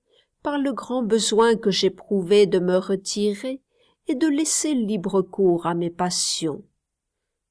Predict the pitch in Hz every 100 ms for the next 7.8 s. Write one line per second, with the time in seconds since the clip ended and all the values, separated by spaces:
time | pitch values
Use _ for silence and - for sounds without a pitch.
0 | _ - 165 165 - 170 175 185 - 180
1 | 185 185 185 175 - 190 190 190 175 190
2 | 185 196 196 196 - 190 180 180 175 185
3 | 196 196 - 185 190 185 185 190 190 -
4 | - - 208 220 _ _ _ _ _ -
5 | 269 269 254 254 277 269 233 208 233 226
6 | 220 220 - 240 226 220 208 196 185 180
7 | 180 - - 226 202 180 175